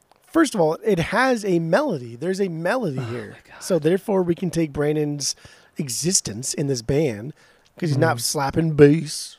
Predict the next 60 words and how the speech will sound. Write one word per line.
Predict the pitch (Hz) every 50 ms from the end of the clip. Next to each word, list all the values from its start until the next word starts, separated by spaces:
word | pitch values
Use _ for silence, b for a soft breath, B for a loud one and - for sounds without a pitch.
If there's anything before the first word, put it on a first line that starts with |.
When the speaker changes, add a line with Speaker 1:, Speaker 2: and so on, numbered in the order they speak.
| _ _
Speaker 1:
You | - 180 151
know, | 143 143 123 123 151
he's | 160 151 143
not, | 151 156 139 113
like, | 147 170 165 151
laying | 151 147 147 151 156
down | 151 156 156
Speaker 2:
Well, | 156 156
Brandon | 170 165 156 139
Speaker 1:
cool | 131 127
guitar | 127 170 151 143 143
Speaker 2:
doesn't | 143 139
Speaker 1:
licks. | 135 139 156 139 135 123
Speaker 2:
slap | 123 131
bass, | 127 - -
but | 175
that's | 170 180 - -
fine. | - - 202
Speaker 1:
He's | 196 175 196
not | 202 185
doing | 160 190 190 180 165 156
anything | 180 214 185 151 135 120
except | 120 117 - - 170 147 -
singing. | - - - 165 156 156 160 160 175 208 226 214 202
He | 180 147 135
sings | 127 - - 147 160 175
well. | 180 156 156 131 117 131 165 - b b b b b b b b _ 151
Speaker 2:
Mm-hmm. | 135 123 127
Speaker 1:
And | 185 175
then | 190 196
laying | 160 147 151 165 170
down | 170 185 202 202
melodies. | 226 294 320 269 147 120 110 110
If | 127
you're | 143 208
not | 247
gonna | 254 254 214
fucking, | - - 269 240 - 208 175 175
as | 226 196 208
a | 233
singer, | 196 - - 277 285 233
if | 160 - -
you're | 185
not | 196 233 262 277
gonna | - 226 170
lay | 147 139 160 180
down | 180 190 165 139 127
melodies, | 139 170 165 131 117 117
get | 135 185 202
the | 269
fuck | 233 - - 285 254 -
outta | 254 233 262 226
here. | 143 117 104 82 67 - _ _ _ _
Like, | _ _
fuck | - 233 220 -
off. | 247 240 - - - - - b b b b b -
Especially | 226 190 - - - 294 302 285 254
if | 220
the | 190 196
band | 139 - 180 208 269 247 196 170 190